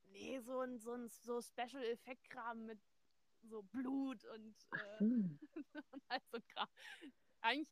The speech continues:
Speaker 1: hab ich auch nur deswegen seit Jahren Bock auf eine Nachtwanderung. <laughs>
Speaker 2: Ja.
Speaker 1: <laughs> Damit wir, damit ich endlich mal irgendwie lauter so blutige Gesichter und Narben und so ein, so ein
Speaker 2: <laughs>
Speaker 1: Kram machen kann. Aber eigentlich
Speaker 2: Oh
Speaker 1: bin
Speaker 2: Gott,
Speaker 1: halt,
Speaker 2: oh Gott.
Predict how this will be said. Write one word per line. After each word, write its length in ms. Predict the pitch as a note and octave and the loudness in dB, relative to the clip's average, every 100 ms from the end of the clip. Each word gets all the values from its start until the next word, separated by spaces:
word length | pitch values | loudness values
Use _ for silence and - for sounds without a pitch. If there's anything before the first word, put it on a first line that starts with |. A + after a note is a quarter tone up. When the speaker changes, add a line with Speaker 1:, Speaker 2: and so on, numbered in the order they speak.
| _ | _
Speaker 1:
hab 140 | C#4 C4+ | 2 6
ich 120 | B3+ | 4
auch 80 | C#4 | 4
nur 180 | C#4+ | 0
deswegen 500 | C#4+ C#4+ - A3+ C#4 D4 | 0 -2 -2 -4 -4 -4
seit 200 | G#3 A3 | -4 2
Jahren 280 | A#3+ C4 | 2 2
Bock 180 | B3 C4 | -2 -2
auf 120 | B3 | -2
eine 120 | B3+ A#3+ | -2 -2
Nachtwanderung. 760 | C#4+ - A3 G#3+ G#3+ B3 D#4 | -2 -2 -6 -4 0 2 2
<laughs> 400 | D#4 - - G#4 - | 0 -6 -8 -6 10
Speaker 2:
Ja. 360 | A#3+ C#4 C4 C4+ D#4+ - | 12 12 12 12 12 12
Speaker 1:
<laughs> 260 | - G4+ - | 6 0 2
Damit 380 | - F4 - E4 | 6 12 12 10
wir, 180 | D#4+ - D4+ - - - | 4 0 -4 -4 -10 -2
damit 280 | C4 C4+ D4 | 0 0 -4
ich 140 | D4 | -2
endlich 280 | C#4+ C4+ - | -2 -2 -2
mal 120 | C4+ B3+ C#4+ B4 - - | 0 0 -2 -8 -6 -2
irgendwie 220 | C4+ B3 | -2 2
lauter 420 | B3 B3+ C#4 B3 | 2 2 2 0
so 180 | A#3 A#3 F#4 A4 - | 0 -2 -2 -14 -4
blutige 360 | C4 C4 G#3+ | -2 -2 -6
Gesichter 600 | G#3 A#3+ A3+ C4 C4+ A3+ G#3+ | -4 -4 -2 -4 -4 -4 -4
und 220 | A3 - | -6 -4
Narben 480 | A3 F#3 A#3+ G#3+ A3 | 2 4 2 0 -6
und 160 | A3 | -6
so 80 | A3 | -6
ein, 300 | G#3+ G#3+ G#3+ | -6 -4 2
so 80 | G#3+ | 12
ein 140 | D#4 - | 12 12
Speaker 2:
<laughs> 40 | |
Speaker 1:
Kram 340 | E4+ D#4+ - D4 | 12 12 12 12
machen 280 | - - G4 | 12 4 0
kann. 280 | F#4+ - D#4+ - | 0 0 -6 -2
Aber 100 | D#4+ - - - - B4+ G#4 | -2 0 2 6 12 12 12
eigentlich 260 | F4+ - G#3 | 12 10 12
Speaker 2:
Oh 40 | |
Speaker 1:
bin 100 | A3 | 12
Speaker 2:
Gott, 200 | - A#3+ | 12 12
Speaker 1:
halt, 20 | G3 | 12
Speaker 2:
oh 80 | |
Gott. 220 | F3 F#3 | 12 12